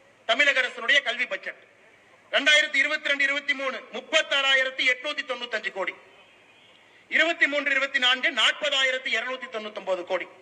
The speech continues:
இருபத்தி நான்கு இருபத்தஞ்சு, நாற்பத்தி நான்காயிரம் கோடி. அப்படின்னா, கடந்த நான்கு ஆண்டுகளை மட்டும் பெரியவர்களை, தாய்மார்களே, பள்ளி கல்வித்துறைக்கு ஒதுக்கப்பட்ட பட்ஜெட் நாலு வருஷத்துல மட்டும்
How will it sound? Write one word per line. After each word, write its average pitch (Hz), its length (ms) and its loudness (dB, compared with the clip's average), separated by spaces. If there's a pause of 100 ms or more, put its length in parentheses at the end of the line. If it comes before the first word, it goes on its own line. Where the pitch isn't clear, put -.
(480)
இருபத்தி 320 380 2
நான்கு 277 300 2
இருபத்தஞ்சு, 262 560 -2
நாற்பத்தி 311 460 0
நான்காயிரம் 226 500 0
கோடி. 214 180 -6
அப்படின்னா, 233 320 2 (680)
கடந்த 233 320 -4
நான்கு 240 580 2
ஆண்டுகளை 226 320 -6
மட்டும் 170 300 -12
பெரியவர்களை, 202 500 -2
தாய்மார்களே, 185 760 0 (840)
பள்ளி 311 400 2
கல்வித்துறைக்கு 262 760 -2
ஒதுக்கப்பட்ட 254 640 -4
பட்ஜெட் 262 420 -2
நாலு 269 400 2
வருஷத்துல 226 520 -8
மட்டும் 277 640 0